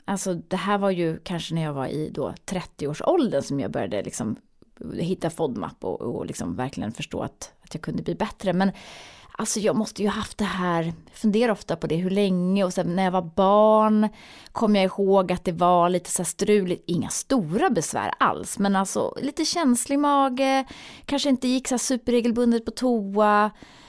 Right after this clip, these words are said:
Jag minns att jag hade någon form av antibiotikaepisod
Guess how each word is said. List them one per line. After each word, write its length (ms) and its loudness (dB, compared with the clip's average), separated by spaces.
Jag 120 2
minns 320 6
att 100 -4
jag 60 2
hade 260 0
någon 360 6
form 420 4
av 140 2
antibiotikaepisod 3250 0